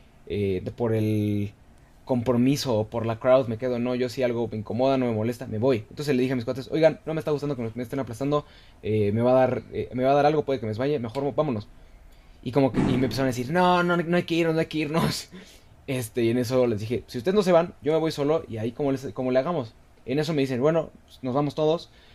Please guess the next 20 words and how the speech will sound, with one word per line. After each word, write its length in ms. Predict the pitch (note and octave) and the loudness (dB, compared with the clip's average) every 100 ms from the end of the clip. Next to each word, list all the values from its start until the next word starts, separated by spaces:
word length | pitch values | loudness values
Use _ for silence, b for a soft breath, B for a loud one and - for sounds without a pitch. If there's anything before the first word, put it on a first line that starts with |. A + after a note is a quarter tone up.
| b - | b -10
Eh, 220 | - - - | -2 -2 0
y 80 | A#2+ | -4
pues 160 | A2+ A2 | -2 0
ya 100 | A#2 | 0
me 60 | |
empiezo 300 | G#2+ B2+ A#2 | 0 -2 0
a 60 | B2+ | 2
ir 160 | A#2+ A#2 | 2 0
entre 400 | G2+ G#2 G2 F#2+ | -2 -6 -6 -6
el 240 | F#2+ F#2 | -6 -6
público 400 | - D#3+ D#3 C3 | -4 -4 -2 -4
hasta 360 | A2 G#2 G2+ G#2 - - | -4 -6 -10 -10 -16 -10
lo 140 | A2+ | -4
más 160 | A2+ A#2+ | -2 -2
cercano 380 | A#2+ A#2 A#2+ A#2+ | -4 -4 -2 0
a 40 | |
una 180 | A2+ A#2 | -2 -2
zona 240 | A2+ A#2 A2+ | -4 -4 -2
no 160 | A2+ | -2
aplastable, 720 | A#2 C#3+ C3+ - D#3+ B2+ A#2+ | 0 0 0 4 4 4 -4